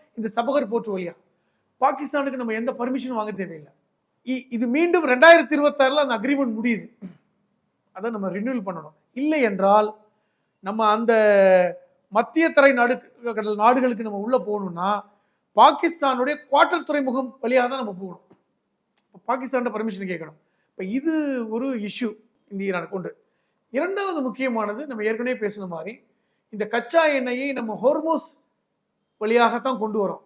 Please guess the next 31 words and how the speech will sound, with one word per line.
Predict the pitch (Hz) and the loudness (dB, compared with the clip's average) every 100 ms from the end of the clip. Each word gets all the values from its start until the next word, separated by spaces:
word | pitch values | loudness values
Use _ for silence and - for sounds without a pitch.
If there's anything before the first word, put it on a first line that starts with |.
| 196 | -10
எண்பது | 233 277 240 226 | -6 -6 -4 -4
விழுக்காடு | 240 220 196 185 269 - _ _ _ _ _ - 202 | -4 -2 -2 -2 -4 -8 _ _ _ _ _ -10 -6
அந்த | 196 190 185 180 180 - | -2 0 2 0 -2 -2
பெர்ஷியன் | 247 254 - 294 233 | 0 0 0 0 2
வளைகுடான்னு | 220 220 220 214 196 | 0 -2 -2 -4 -6
சொல்லக்கூடிய | 180 175 170 160 - _ _ _ _ _ - | -10 -10 -10 -12 -14 _ _ _ _ _ -12
அந்த | 185 180 175 165 _ 196 | -6 -2 -4 -6 _ -8
துபாய் | 185 233 233 214 | 0 4 6 4
வழியா, | 196 180 - 180 | 2 -2 -2 0
அதாவது | 196 202 196 190 180 | 0 0 -2 -4 -10
அந்த | 185 180 185 | -12 -8 -8
அர-, | 190 196 | -6 -8
யுனைடெட் | 208 208 214 | -8 -6 -4
அர-, | 196 196 196 | -2 -2 -2
அரப் | 196 185 | -2 -4
எமிரேட்ஸ் | 185 185 - | -8 -10 -10
வழியாக | 175 175 170 220 - _ _ - | -8 -6 -6 -8 -12 _ _ -8
அந்த | 185 143 | -6 4
ஹோர்மோஸ் | 233 294 302 285 | 6 6 4 0
துறைமுகம் | 240 226 208 196 | -2 -4 -4 -6
வழியா | 202 220 | -4 -4
கொண்டு | 196 180 | -4 -10
வரோம். | 165 147 _ _ _ - | -12 -12 _ _ _ -2
அந்த | 247 254 | 0 2
ஹோர்மோஸ் | 294 370 359 349 - | 4 4 4 0 0
துறைமுகம் | 285 269 277 339 - 226 | -2 -2 -4 -6 -10 -4
ஈரானுடைய | 262 302 294 269 240 | 0 0 0 -2 -2
கட்டுப்பாட்டில் | 208 202 214 196 180 | -6 -4 -4 -4 -10
இருக்கிறது. | 165 147 _ _ _ _ _ _ | -12 -18 _ _ _ _ _ _
அப்ப | - 185 | -6 -4
அதனால | 190 247 | -4 -6